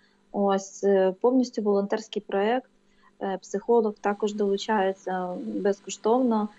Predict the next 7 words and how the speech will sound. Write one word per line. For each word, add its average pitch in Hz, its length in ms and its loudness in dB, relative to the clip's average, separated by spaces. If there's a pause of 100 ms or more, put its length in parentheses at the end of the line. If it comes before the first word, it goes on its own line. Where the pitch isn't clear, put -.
(200)
Я 208 300 2
як, 190 360 2
е, 185 720 2 (220)
інформаційна, 208 1040 2
організаційна 202 1160 0
і, 190 460 2
е, 180 260 6